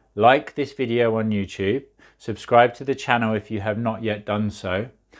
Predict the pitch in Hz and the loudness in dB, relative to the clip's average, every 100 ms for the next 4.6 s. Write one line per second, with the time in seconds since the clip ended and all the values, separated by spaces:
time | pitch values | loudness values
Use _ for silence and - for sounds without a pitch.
0 | - - 107 - 127 113 101 104 - 101 | -20 -10 -8 -4 0 0 0 -4 -6 -6
1 | - 127 135 135 131 127 123 123 120 113 | -6 -6 -2 2 2 2 -2 -2 4 6
2 | 95 110 139 _ _ _ - 107 107 107 | 6 2 -6 _ _ _ -10 -8 -4 -4
3 | 110 104 117 107 101 101 104 101 101 101 | -4 0 0 0 -4 0 0 0 -2 -4
4 | 95 - 90 87 - 85 | -4 -4 -6 -6 -14 -18